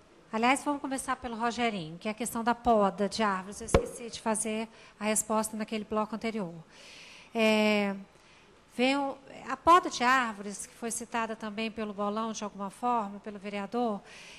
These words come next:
ela será contemplada no Plano Municipal de Arborização, que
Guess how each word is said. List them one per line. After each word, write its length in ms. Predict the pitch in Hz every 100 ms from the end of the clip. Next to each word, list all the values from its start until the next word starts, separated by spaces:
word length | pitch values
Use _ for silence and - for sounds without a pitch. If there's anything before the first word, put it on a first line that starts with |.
| - -
ela 280 | 247 262 269
será 280 | - 262 262
contemplada 640 | 277 262 254 247 262 262
no 100 | 254
Plano 500 | 254 277 285 320 320
Municipal 720 | 302 302 285 - - 254 254
de 100 | 269
Arborização, 880 | 254 226 262 254 262 262 - 247 233
que 260 | 233 254